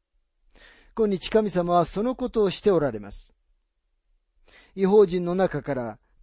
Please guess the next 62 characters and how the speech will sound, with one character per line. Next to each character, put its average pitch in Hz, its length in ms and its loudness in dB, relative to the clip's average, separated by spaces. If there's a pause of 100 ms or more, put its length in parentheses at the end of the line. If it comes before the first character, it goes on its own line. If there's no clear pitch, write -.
(140)
民 196 200 2
を 185 180 2
お 165 120 -2
召 214 140 4
し 208 160 -6
に 220 100 -4
な 214 140 4
っ 208 40 -2
て - 200 2
お 196 80 4
ら 160 120 4
れ 131 120 -4
る 104 80 -10
の - 80 -20
で - 100 -20
す。 - 220 -20 (2750)
神 208 220 -4
様 175 220 -2
は 170 100 2
す - 160 -10
べ 269 140 -4
て 208 100 -2
の 175 140 -2
人 165 220 -4
種 - 140 -14
と 196 320 -2 (220)
部 202 160 -2
族 196 260 0
と 160 220 0
国 214 360 -10
語 240 140 -2
の 226 120 0
中 196 280 0
か 139 140 -4
ら 113 260 -8 (320)
教 220 220 0
会 208 200 4
を 180 140 0
作 - 220 -10
っ 196 40 -6
て - 180 -2
お 160 100 4
ら 147 100 4
れ、 156 300 0 (400)
彼 226 260 4
ら 175 140 4
を 165 100 2
一 269 280 -8
つ 226 100 -10
の 190 120 -2
体 175 380 0
に 185 120 -2 (120)
連 190 80 -2
れ 208 60 6
て 208 160 0
き - 100 -16
て 214 140 2
お 165 100 2
ら 147 80 -2
れ 117 100 -6
ま 92 120 -18
す。 - 240 -20